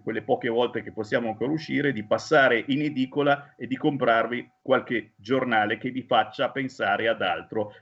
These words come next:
Qui l'importanza di alcuni settimanale-, di alcuni settimanali che dirige proprio la collega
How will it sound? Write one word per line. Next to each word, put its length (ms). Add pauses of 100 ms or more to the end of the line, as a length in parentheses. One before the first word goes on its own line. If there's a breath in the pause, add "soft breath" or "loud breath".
Qui 380 (120)
l'importanza 1160
di 120
alcuni 420
settimanale-, 960 (260 soft breath)
di 220
alcuni 240
settimanali 600
che 120
dirige 420
proprio 300
la 140
collega 600